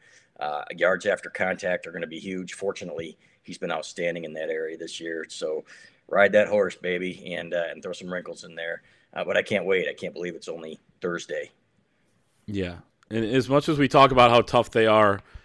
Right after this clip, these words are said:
Speaker 2: to beat, you know, we've also said that this is a winnable game if you do all these things. And this Michigan team has led me to believe that they can do all these things that we're talking about to win this game.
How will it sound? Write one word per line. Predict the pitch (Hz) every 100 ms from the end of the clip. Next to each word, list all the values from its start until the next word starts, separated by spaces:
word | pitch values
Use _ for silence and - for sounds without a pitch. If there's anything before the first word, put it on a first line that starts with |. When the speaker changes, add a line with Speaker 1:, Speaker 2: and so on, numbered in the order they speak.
| _ - _ -
Speaker 2:
to | 104
beat, | 117 120 87 - - - _ -
you | 110
know, | 95 90 87 _ _ _ -
we've | 113 110
also | 117 113 123
said | 117 135 104 87
that | 104
this | 107
is | 113
a |
winnable | 107 110 98
game | 104 131 127
if | 117
you | 120
do | 95 139
all | 143 104
these | 101 98
things. | 104 117 117
And | 139
this | 139
Michigan | 135 147 156 131
team | 143 135
has | 123 117
led | 123
me | 123
to | 117
believe | 104 117 107
that | 104
they | 104
can | - 131 151 135
do | 107 95 87 _ _ _
all | 104
these | 98 98 -
things | 98 92
that | 90
we're | 92
talking | 101 92 98
about | 92 90
to | 98
win | 95
this | 90 87
game. | 104 104 98